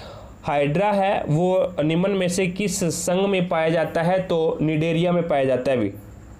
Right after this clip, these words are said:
निडेरिया यानी B option आपका यहाँ पे right answer होगा। अगले question पे लेके चलता हूँ। वैसे अगर मैं आपको बताना चाहूँ भी hydra में दस कोशिकाएं पाई जाती है, दस कोशिकाएं पाई जाती है और ये,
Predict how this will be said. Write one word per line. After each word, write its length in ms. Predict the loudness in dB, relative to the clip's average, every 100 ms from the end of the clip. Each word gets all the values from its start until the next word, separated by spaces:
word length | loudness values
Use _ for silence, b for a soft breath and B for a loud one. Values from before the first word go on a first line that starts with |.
| -2
निडेरिया 760 | 0 0 2 2 2 0 0 0
यानी 260 | 0 0
B 280 | 0 0 -2
option 520 | 0 -2 -4 -2 -4 -2
आपका 300 | -4 -2 -2
यहाँ 180 | -2 0
पे 220 | -2 0
right 220 | 0 0 0
answer 220 | -2 -2
होगा। 440 | 0 0 0 -4 -14 B B B B B B -20 -20 -20 -20 -20 -20 -20 -20 -10 -4
अगले 220 | 0 2
question 300 | 2 0 0
पे 80 | 2
लेके 220 | 0 0
चलता 320 | 0 0 0
हूँ। 200 | 2 2
वैसे 300 | 2 2 2
अगर 240 | 2 2 2
मैं 240 | 0 0
आपको 280 | -2 -2 0
बताना 420 | 0 2 2 0
चाहूँ 260 | 2 2 2
भी 100 | 2
hydra 480 | 0 0 0 0
में 360 | 0 0 0 -4 B B -4
दस 360 | 0 0 0
कोशिकाएं 560 | -2 -2 -2 0 0 0
पाई 180 | 0 2
जाती 280 | 0 0 -2
है, 240 | -2 -4 -6 -2
दस 380 | 0 0 -2
कोशिकाएं 520 | -2 -2 -2 0 0 0
पाई 140 | 0
जाती 300 | 0 0 0
है 80 | 2
और 260 | 2 2
ये, 520 | 2 2 0 0 -2